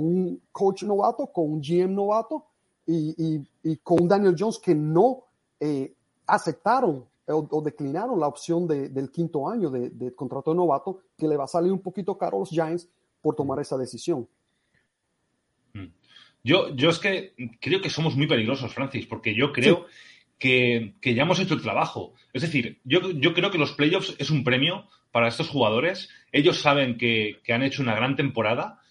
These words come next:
Speaker 2: que la afición está contenta, y eso les convierte, eso nos convierte en un rival muy peligroso y muy incómodo. Yo creo que, que, que muchos fans de los Vikings no, no, no están del todo tranquilos,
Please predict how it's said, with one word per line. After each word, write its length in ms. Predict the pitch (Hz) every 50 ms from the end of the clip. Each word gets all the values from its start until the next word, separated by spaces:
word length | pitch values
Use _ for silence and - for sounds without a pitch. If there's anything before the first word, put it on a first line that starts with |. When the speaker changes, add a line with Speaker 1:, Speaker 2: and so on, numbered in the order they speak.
| _ -
Speaker 2:
que 100 | - 131
la 60 | 120
afición 360 | - - 120 - - 151 165 170
está 220 | - - 156 117
contenta, 640 | 123 120 117 117 123 123 123 120 - 185 - - _ _ _ _ _ _ _ _ _ -
y 160 | 127 131 139
eso 120 | 143 139 190
les 140 | 185 170
convierte, 640 | - 160 139 131 135 139 139 - - 180 196 190 - -
eso 160 | - - 185
nos 160 | 175 156 -
convierte 460 | - 127 107 110 117 151 165 156 151
en 60 | 120 120
un 120 | 127 139
rival 340 | 139 135 139 123 127 143 143 123
muy 260 | 117 120 135 147 147
peligroso 460 | 139 170 160 139 131 131 139 139 156
y 60 | 151
muy 160 | 131 131 147 156
incómodo. 420 | 143 123 120 127 127 117 110 104
Yo 120 | 110 117
creo 180 | 135 170 180 180
que, 260 | - 156 143 - - _ - - - _ _ _ _
que, 400 | - 131 131 131 127 120 - - _ _ _
que 360 | - 120 117 117 113 113 110
muchos 400 | 113 123 160 214 214 208 - -
fans 200 | 170 170 156 139
de 60 | 151
los 140 | 139 131 113
Vikings 460 | 135 139 139 165 190 196 190 196 -
no, 360 | 123 123 135 139 147 156 127
no, 380 | 143 135 131 135 143 160 156 147
no 380 | 143 143 135 135 143 156 165
están 260 | 156 - - 175 175 170
del 140 | 160 143
todo 200 | 143 151 151 160 160
tranquilos, 640 | 151 127 123 117 123 143 147 156 180 202 - -